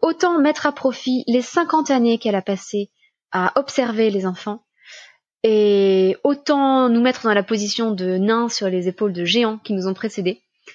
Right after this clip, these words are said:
Donc profitons de l'expérience de Maria Montessori, plutôt que de nous rabattre sur des activités Pinterest au final bien, bien, bien pauvres.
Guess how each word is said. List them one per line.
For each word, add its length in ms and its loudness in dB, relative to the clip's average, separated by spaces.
Donc 120 -8
profitons 420 -2
de 80 2
l'expérience 440 0
de 80 0
Maria 260 0
Montessori, 640 -6
plutôt 880 2
que 100 -2
de 160 -2
nous 180 -2
rabattre 600 -2
sur 140 -10
des 140 -2
activités 1200 0
Pinterest 580 -2
au 60 -4
final 380 -2
bien, 380 -2
bien, 320 -2
bien 280 0
pauvres. 380 -6